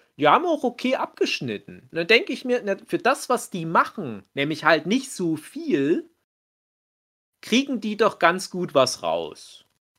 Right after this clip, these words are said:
Ja, das, man, man riskiert da nicht irgendwie sein Face dort, man, man investiert da nicht irgendwie mehrere Millionen da rein, wie das ja manche Länder ja wirklich machen. San Marino oder Russland und so weiter, die dann teilweise irgendwelche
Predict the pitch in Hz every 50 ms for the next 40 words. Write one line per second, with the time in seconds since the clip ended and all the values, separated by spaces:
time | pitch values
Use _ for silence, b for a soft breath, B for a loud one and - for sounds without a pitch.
0 | _ - 320 403 339 294 208 135 - - - - _ _ _ _ _ _ _ _
1 | _ _ _ _ _ _ _ 156 143 156 160 151 147 156 151 147 135 147 143 -
2 | - - - 214 214 214 - 170 165 160 175 190 - 185 170 147 151 156 170 -
3 | - - 101 101 98 104 - - - 190 208 214 220 220 - - - - 180 180
4 | 180 185 185 190 185 175 156 135 127 123 120 123 123 127 143 151 151 135 139 127
5 | - - - 185 185 185 - 156 147 147 156 165 156 - - - 156 151 147 139
6 | 139 127 139 143 139 135 147 151 151 151 165 151 - 151 143 139 131 127 123 117
7 | 131 151 175 196 208 208 175 170 156 165 170 175 170 160 143 139 117 - - 131
8 | 120 123 131 156 151 - 135 131 147 156 151 127 123 120 139 143 - 120 110 -
9 | 139 147 151 - - 165 151 143 b b b b b b b b _ - - 110
10 | 131 131 127 123 120 127 135 143 143 143 135 131 127 120 117 120 120 117 113 107
11 | 113 139 139 - - 135 127 123 127 123 120 120 113 120 110 113 113 123 123 120
12 | 117 117 110 104 113 117 120 113 117 113 113 110 110 - 120 117 120 110 - 110
13 | 110 107 - - 107 104 98